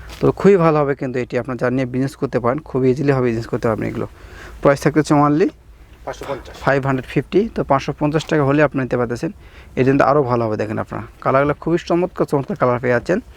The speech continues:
Speaker 1: যারা বিজনেস করতে চাচ্ছেন, তারা যোগাযোগ করবেন ভাইয়ের সঙ্গে, নিতে পারবেন। মেরুন কালার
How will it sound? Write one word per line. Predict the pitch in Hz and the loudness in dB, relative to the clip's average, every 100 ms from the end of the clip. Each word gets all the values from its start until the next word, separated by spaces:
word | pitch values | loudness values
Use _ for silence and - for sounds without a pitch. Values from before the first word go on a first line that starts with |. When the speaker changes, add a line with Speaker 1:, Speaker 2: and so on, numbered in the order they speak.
| - - - - - | -20 -20 -20 -20 0
Speaker 1:
যারা | 139 143 135 | 4 4 6
বিজনেস | 151 156 | 4 4
করতে | 170 175 | 2 2
চাচ্ছেন, | 165 180 | 0 2
তারা | 165 147 | 2 2
যোগাযোগ | 139 131 | 0 -2
করবেন | - 123 120 | -4 -2 -2
ভাইয়ের | 117 | -4
সঙ্গে, | 123 147 - - - - - | -6 -8 -10 -18 -20 -20 -10
নিতে | 143 127 | -4 -2
পারবেন। | 110 110 104 - | -2 -4 -10 -2
মেরুন | 120 139 139 | 2 2 4
কালার | 131 | 2